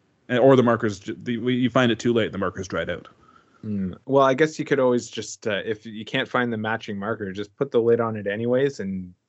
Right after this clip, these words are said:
Speaker 2: you know, it doesn't matter for, for the kids. It, it,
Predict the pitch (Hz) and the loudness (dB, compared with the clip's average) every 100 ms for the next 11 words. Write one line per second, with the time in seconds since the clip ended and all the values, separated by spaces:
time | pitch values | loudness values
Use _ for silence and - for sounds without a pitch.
0 | _ _ _ _ 104 90 - 143 - 160 | _ _ _ _ -6 -6 0 0 4 2
1 | 131 98 101 92 98 110 - 107 - 110 | 2 -2 -2 0 -2 -2 -10 -16 -4 -2
2 | 101 98 - 120 101 92 104 127 165 170 | 0 -2 -4 -4 -4 -2 -4 -4 -8 -12
3 | - 170 | -12 -12